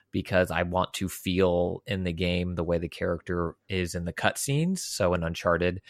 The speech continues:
you know, Nathan Drake runs and jumps and shoots two people and grabs a rope and kisses the girl and jumps in a Jeep and drives away and grabs a rocket launcher.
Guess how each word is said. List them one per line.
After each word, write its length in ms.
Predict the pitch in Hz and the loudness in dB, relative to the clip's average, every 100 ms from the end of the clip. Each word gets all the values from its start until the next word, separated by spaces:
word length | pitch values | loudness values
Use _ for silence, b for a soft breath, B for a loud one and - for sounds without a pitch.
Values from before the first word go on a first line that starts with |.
| B B | B B
you 80 | 90 | -4
know, 100 | 85 | -2
Nathan 240 | 82 82 | -2 -2
Drake 300 | 90 87 85 | -2 0 0
runs 320 | 92 90 90 87 | 2 2 0 -4
and 80 | 85 | -4
jumps 380 | 87 87 90 | -2 -2 -4
and 180 | 87 85 | -6 -6
shoots 300 | - 95 - | -4 -4 -6
two 160 | - 92 | -4 -4
people 400 | - 90 95 92 | -4 0 2 2
and 80 | 87 | 2
grabs 340 | 87 85 85 | 2 2 0
a 60 | 82 | -2
rope 400 | 85 90 107 - | 4 4 4 0
and 200 | 78 78 B B - | -4 -6 B B -2
kisses 380 | 117 - 95 | 0 0 -2
the 80 | 104 | -4
girl 340 | 90 85 92 104 | -4 0 2 2
and 100 | 87 | -2
jumps 240 | 95 92 | -2 -4
in 120 | 87 | -6
a 20 | |
Jeep 300 | 82 90 95 | -6 -4 -4
and 80 | 92 | -4
drives 280 | 87 85 85 | -2 0 0
away 280 | 87 90 104 | 2 4 4
and 100 | 95 | 2
grabs 300 | - 107 117 | 0 0 2
a 40 | |
rocket 300 | 180 160 - | 2 2 0
launcher. 400 | - - - 73 | -8 -8 -10 -12